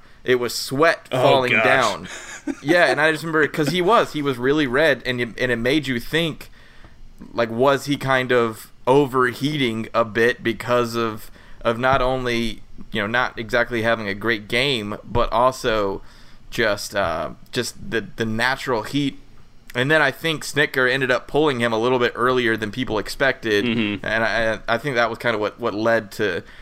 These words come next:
Speaker 1: to that discussion. When it comes to, though, Joe, your, like, your bold predictions or whatever,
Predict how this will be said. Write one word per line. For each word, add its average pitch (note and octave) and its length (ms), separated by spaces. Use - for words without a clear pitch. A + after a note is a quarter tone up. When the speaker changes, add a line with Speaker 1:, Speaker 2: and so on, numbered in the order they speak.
Speaker 1:
to B2 140
that B2 180
discussion. A#2 480
When C3+ 100
it D3 100
comes F#3 400
to, F3 440
though, A2+ 460
Joe, A2+ 300
your, G#2+ 440
like, G2 320
your G#2 200
bold A#2+ 600
predictions G#2+ 760
or A2+ 120
whatever, G2 560